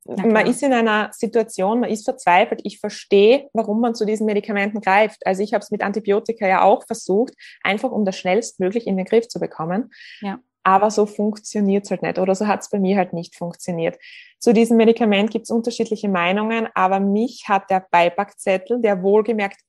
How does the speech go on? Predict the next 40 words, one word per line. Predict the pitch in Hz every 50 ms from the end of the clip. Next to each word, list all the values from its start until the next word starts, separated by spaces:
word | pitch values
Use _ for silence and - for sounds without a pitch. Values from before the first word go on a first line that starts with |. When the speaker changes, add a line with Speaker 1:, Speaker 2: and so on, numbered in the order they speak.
| -
Speaker 1:
möglichen | - 190 196 208 240 254 262 262 - 180 175 - 170 170
Nebenwirkungen, | 170 165 175 185 180 185 196 196 196 - 226 240 247 254
sie | 247 254
müssen | 269 277 269 -
ja | 180
nicht | 165 170 -
eintreten, | - 175 175 185 - 185 185 233 254 - _ - - - - - _ _ _ _ _ _ _ -
aber | - 196 190 190
für | - - 220 214
mich | 208 214 233 226 - 220
war | 202 202 190 208
halt | 220 190
einfach | 190 185 185 190 190 220 220 -
durch | - 220 226 226
diese | - 214 202 202
Pillengeschichte, | 196 - 220 226 247 247 214 208 202 - - 196 190 - - - 202 208 226 - - - _ -
war | - 180 170 175 170 180 196 226
mir | 240 233 220 208
dieses | 214 - 202 202 220 208 -
Medikament | 208 202 202 208 - - 208 190 185 180 196 208 -
und | 214 196
diese | 208 196 208 196
möglichen | 185 180 208 240 - 247 226 - 208 185
Nebenwirkungen, | 185 190 208 208 196 220 214 214 - 226 220 220 220 220 214
die | 202 196
da | 196 202 208
halt | 214 190 180 - - -
reichen | 185 185 196 - - 208
von | - 196 196
Organversagen | 190 190 - 180 180 185 190 - 190 - - 196 196 190 202
bis | 202 196 - -
Suizidgedanken, | - - 202 190 - - - 226 240 240 - 220 185 - 170 170 175 - - 208 226 220 _ - - _ -
das | - 190 - -
war | 175 175 175 202
mir | 220 226 -
eine | 185 190 190 190
reine | 180 180 185 196 190
Haut | 180 180 180 -
nicht | 196 - _ -
wert. | 175 165 160 165